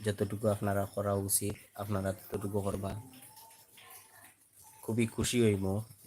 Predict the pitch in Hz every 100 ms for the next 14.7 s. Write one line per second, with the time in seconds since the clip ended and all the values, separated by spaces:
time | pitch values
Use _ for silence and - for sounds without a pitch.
0 | 104 101 98 95 101 101 - 98 107 -
1 | 104 101 101 117 - - - - - -
2 | - - - - - - - - - -
3 | - - - - - _ - - 98 95
4 | 95 92 101 - - _ - - - -
5 | - - - - - - - - - -
6 | - - - - - - _ - - -
7 | 104 110 107 113 107 107 107 104 - 98
8 | 104 - 101 104 101 95 98 104 98 95
9 | 98 - - - - - - - - 104
10 | 98 101 101 - 95 101 - 104 98 95
11 | 95 113 - - - - _ - - -
12 | - - - - - - - - - 175
13 | 180 185 185 190 208 - - - - -
14 | - - 101 104 104 107 107